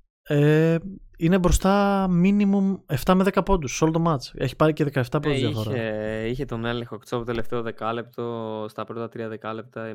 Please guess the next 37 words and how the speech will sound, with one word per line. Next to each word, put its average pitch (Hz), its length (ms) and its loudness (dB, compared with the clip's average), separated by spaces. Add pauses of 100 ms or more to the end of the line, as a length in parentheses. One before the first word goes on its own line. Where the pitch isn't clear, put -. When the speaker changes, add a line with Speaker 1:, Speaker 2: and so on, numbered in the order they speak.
Speaker 2:
Maccabi 113 340 -14
είχε 110 240 -14
τον, 98 120 -16 (380)
τον 110 160 -14
έλεγχο 104 280 -12
του 101 80 -14
παιχνιδιού 110 340 -14
και 117 120 -10
φαινόταν 120 380 -4
ότι, 127 400 -4 (680)
τουλάχιστον, 131 560 -6 (240)
έτσι 127 280 -8
πως 123 180 -6
σου 139 200 -6
δείχνει 127 300 -8
η - 20 -2
εικόνα 127 280 -4
του 127 60 -12
παιχνιδιού, 120 360 -8
φαινόταν 127 320 -4
ότι 123 240 -4
θα, 110 960 -4 (600)
θα 117 100 -4
το 113 120 -6
πάρει 117 300 0
σχετικά, - 520 -12 (560)
σχετικά 101 420 -10
ευ-, 101 260 -8
εντάξει, 110 360 -6
δεν, 117 180 -8
δεν 120 120 -6
θέλω 135 140 -4
να 120 80 -2
πω 110 120 -8
εύκολα, 117 320 -6
αλλά 123 200 -2
κατάλαβες. 104 580 -8